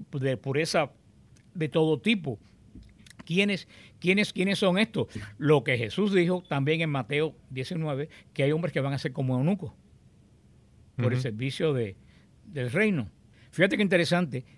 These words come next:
Speaker 1: eunucos en Mateo diecinueve doce es un símbolo violento del celibato.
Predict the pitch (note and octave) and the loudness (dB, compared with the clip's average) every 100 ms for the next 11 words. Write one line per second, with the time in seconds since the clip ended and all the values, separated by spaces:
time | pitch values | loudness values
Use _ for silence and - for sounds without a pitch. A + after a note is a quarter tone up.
0 | - _ C#3+ C#3+ F3+ A3+ C4+ F3+ D#3 D3 | -20 _ 2 4 4 4 4 2 2 -2
1 | A#2 F#3 F#3 E3 D#3 C3+ E3+ E3 F3 G3+ | -2 -2 0 -2 -2 -2 0 0 0 -4
2 | C#3+ C#3 - - - - - F3 E3 G3 | -6 -8 -14 -20 -20 -6 0 2 2 0
3 | G#3 G#3+ G3 - - _ D#3+ D3+ D#3 C#3 | 0 2 0 -2 -12 _ -4 2 4 4
4 | E3 A3 F#3+ D#3 D3 - - C#3 D#3 D3+ | 4 4 2 -2 -4 -8 -4 -2 -2 -4
5 | - D#3+ D#3 D3+ C3 A#2+ A#2 G2+ | -4 -2 -2 -2 -2 -4 -6 -12